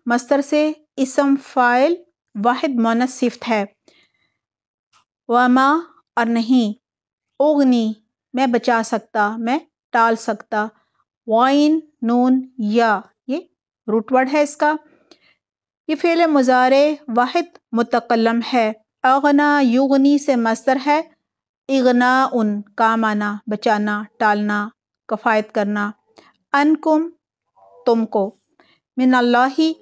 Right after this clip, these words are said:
अल्लाह से। मिन शैइन किसी चीज़ से। इनिल हुक्मु नहीं फैसला। हा काफ मीम रूट वर्ड है। अल हुक्मु मस्दर है। इल्ला मगर ये कलमा इस्तिस्ना है।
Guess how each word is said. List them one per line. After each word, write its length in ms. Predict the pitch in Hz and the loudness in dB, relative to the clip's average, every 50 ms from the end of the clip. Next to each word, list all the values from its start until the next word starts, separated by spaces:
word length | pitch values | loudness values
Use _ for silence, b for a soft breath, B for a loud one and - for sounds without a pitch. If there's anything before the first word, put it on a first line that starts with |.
| _ - - | _ -4 -2
अल्लाह 320 | 226 220 220 226 233 240 | 0 0 2 2 0 -2
से। 220 | 233 - 240 214 202 208 - _ _ _ _ _ _ - | -2 -2 -2 -2 -2 -2 -6 _ _ _ _ _ _ -4
मिन 160 | 233 247 262 262 | 0 0 0 0
शैइन 600 | - - 294 269 294 302 - 320 302 302 311 311 - - _ _ - | 0 0 0 2 0 0 0 0 2 2 2 0 -2 -8 _ _ -6
किसी 240 | 277 254 - 294 254 | -6 -2 0 0 -2
चीज़ 280 | 262 - 247 233 226 - | 0 -2 -2 -2 -2 -4
से। 220 | - - 247 220 214 214 b b b b _ _ - | -2 -2 0 0 0 -2 b b b b _ _ -4
इनिल 280 | 262 254 269 277 285 285 - | 0 2 2 2 2 0 -4
हुक्मु 520 | - - 311 285 - - 240 233 220 208 208 214 - _ _ _ - - | -2 -4 -4 -4 -2 -4 -2 -2 -2 -2 -4 -6 -10 _ _ _ -10 -6
नहीं 340 | 233 240 247 254 285 285 277 | -4 -4 0 2 2 2 2
फैसला। 640 | 277 - 262 226 220 220 - - 240 226 214 208 208 b b b b b b _ - | 0 0 0 0 0 -2 -6 -6 -4 -2 -2 -2 -4 b b b b b b _ -14
हा 360 | - - - 320 302 311 320 320 - | -8 -4 0 0 0 0 0 -2 -2
काफ 280 | 277 233 226 240 - 254 | 0 0 0 0 0 -2
मीम 200 | 226 226 226 214 | 0 0 0 0
रूट 220 | 226 247 240 247 | 0 0 0 2
वर्ड 200 | 262 262 262 262 | 0 2 2 2
है। 340 | 262 277 269 262 262 269 269 b b b b b b _ - | 0 2 2 2 2 0 -2 b b b b b b _ -4
अल 160 | 247 240 247 240 | -2 -2 -2 -2
हुक्मु 480 | - - 294 285 277 - 277 269 277 277 277 285 262 226 | -4 -2 -2 -2 -2 0 0 2 2 2 2 0 -2 -2
मस्दर 500 | 220 208 214 226 - - - - 262 262 277 | -2 0 0 -2 -2 -6 -2 -2 0 0 0
है। 340 | 247 269 277 269 269 269 269 b b b b b _ _ - - | 0 0 2 2 2 0 -2 b b b b b _ _ -8 -4
इल्ला 380 | 302 302 294 277 254 240 220 214 208 220 - - | 0 2 2 4 4 2 2 0 -2 -4 -6 -4
मगर 360 | 220 226 226 214 233 220 208 | -2 -2 0 2 2 0 0
ये 140 | 214 240 285 285 | 0 -2 -2 -2
कलमा 340 | - 254 233 226 226 226 | 0 -2 -2 0 0 -2
इस्तिस्ना 500 | 226 220 - - 220 - - 226 214 214 214 208 | -4 -4 -4 -6 -6 -4 -4 -6 -4 -4 -6 -4
है। 160 | - 233 214 | -4 -4 -4